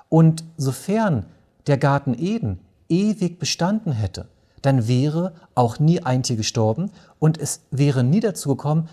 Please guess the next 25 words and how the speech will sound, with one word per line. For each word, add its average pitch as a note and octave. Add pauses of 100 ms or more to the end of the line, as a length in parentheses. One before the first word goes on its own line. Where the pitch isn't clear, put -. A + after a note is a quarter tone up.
dass B2
ein F3
Tier D3+ (260)
gegessen D#3 (120)
worden B2 (160)
wäre. A2 (720)
Und D3 (320)
selbst G#2
nach E3+ (140)
Eden F#2 (280)
war B2+
das - (220)
der A2+
Plan F#2 (300)
Gottes. - (480)
So B2
heißt A2
es, F3 (340)
Gott C#3+
gab B2
den B2+
Menschen B2
bis B2
zur C#3
Flut A3